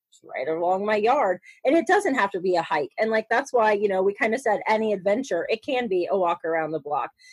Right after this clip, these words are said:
It can be a hike. It can be when you go climbing. You know, you can clean up at the crag. You can clean up. I mean, I've had a friend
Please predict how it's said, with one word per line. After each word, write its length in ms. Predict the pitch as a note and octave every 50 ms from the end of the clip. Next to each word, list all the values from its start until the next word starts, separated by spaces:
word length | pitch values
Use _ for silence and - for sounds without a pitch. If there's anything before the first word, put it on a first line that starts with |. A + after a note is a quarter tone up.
| - _ _
It 100 | C4 - -
can 140 | D#4+ D4+ C4+
be 80 | D#4+
a 100 | C#4+ C4+
hike. 320 | C#4 - C#4 B3 G3+ E3 - _ _ _ _ -
It 100 | A3 -
can 120 | - C4+
be 100 | C#4+ C#4+
when 140 | C4+ C4+ C4
you 100 | C4+ C4+
go 160 | C4+ C4 -
climbing. 760 | - - C#4+ B3 C4 C#4 C#4 B3 G3 D#3 - A2+ C#3+ E3+ G3
You 220 | G#3+ A3 A#3 A#3 A#3
know, 200 | A#3+ B3+ C4 C4
you 120 | C#4+ C#4+
can 160 | - D4 B3+
clean 220 | - - C4+ B3+ B3+
up 140 | B3+ A#3+ A#3
at 120 | B3 A#3+ C#4+
the 80 | C#4
crag. 580 | - - G#3+ G#3+ A3 G#3+ G3+ F3+ D#3+ E3 E3+ F3
You 140 | G3 A#3 -
can 200 | B3+ A3 A3 A3
clean 280 | - - B3 B3 B3+
up. 180 | B3+ B3+ B3 - -
I 80 | - B3+
mean, 180 | B3 A3+ A3+ A3 - - - - - - -
I've 140 | C4 D#4 D4
had 120 | C4+ B3
a 100 | B3+ D#4
friend 400 | - - B3+ A3+ A3 A3+ A#3+ A#3+